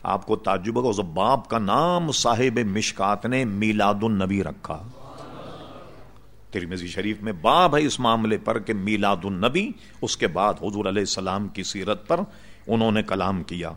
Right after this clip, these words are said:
ٹھیک ہے، تو آپ یہ دیکھیے کہ وہ لوگ کہتے ہیں جی اس کا کہیں ثبوت نہیں، بالکل احمق لوگ ہیں۔ اچھا، یہ نہیں بلکہ انہوں نے بیچاروں نے اپنی بھی کتابیں نہیں پڑھی، اتنے معذور ہیں کم وقت۔ اب آئیے پورے طریقے سمجھ لیں،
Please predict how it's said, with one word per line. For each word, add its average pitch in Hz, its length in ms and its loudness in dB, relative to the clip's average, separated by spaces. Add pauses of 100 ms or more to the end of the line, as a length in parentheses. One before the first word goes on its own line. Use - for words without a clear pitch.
(140)
ٹھیک 151 160 -2
ہے، 247 60 -6 (220)
تو 90 80 -2
آپ 85 140 -2
یہ 90 80 -2
دیکھیے 87 380 -6
کہ 110 120 -4
وہ 123 160 -2
لوگ 104 200 0
کہتے 90 300 -4
ہیں 117 60 -2
جی 123 160 -4 (300)
اس 113 140 -4
کا 139 120 -2
کہیں 107 180 -4
ثبوت 127 360 -2
نہیں، 185 180 0
بالکل 110 420 -2
احمق 92 340 -4
لوگ 87 260 -6
ہیں۔ 165 100 -2 (380)
اچھا، 95 260 -2
یہ 147 200 4
نہیں 214 200 2 (480)
بلکہ 185 280 4
انہوں 185 280 4
نے 185 220 2
بیچاروں 156 460 2
نے 175 80 4
اپنی 180 240 4
بھی 196 100 4
کتابیں 147 400 4
نہیں 110 200 2
پڑھی، 82 240 -6 (100)
اتنے 135 260 -2
معذور 107 380 0
ہیں 101 80 -2
کم 90 300 -4
وقت۔ - 120 -6 (140)
اب 98 180 -2
آئیے 80 280 -4 (2000)
پورے 156 240 4
طریقے 123 340 -2
سمجھ 95 280 -4
لیں، - 180 -12